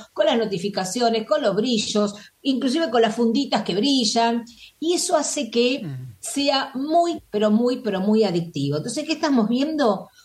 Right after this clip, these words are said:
Speaker 1: Una dopamina incontrolable. ¿Qué quiere decir esto de la dopamina? La dopamina es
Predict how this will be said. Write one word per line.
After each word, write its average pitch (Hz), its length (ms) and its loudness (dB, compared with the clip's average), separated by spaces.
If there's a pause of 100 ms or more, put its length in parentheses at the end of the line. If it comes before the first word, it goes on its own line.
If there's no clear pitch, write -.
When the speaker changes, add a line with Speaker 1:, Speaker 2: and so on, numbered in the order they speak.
Speaker 1:
Una 320 280 0
dopamina 247 880 0 (600)
incontrolable. 202 880 2 (320)
¿Qué 370 140 0
quiere 339 160 0
decir 226 200 4
esto 202 320 2
de 208 180 4
la 196 160 2
dopamina? 175 520 0
La 190 120 0
dopamina 247 960 -2 (280)
es - 360 -2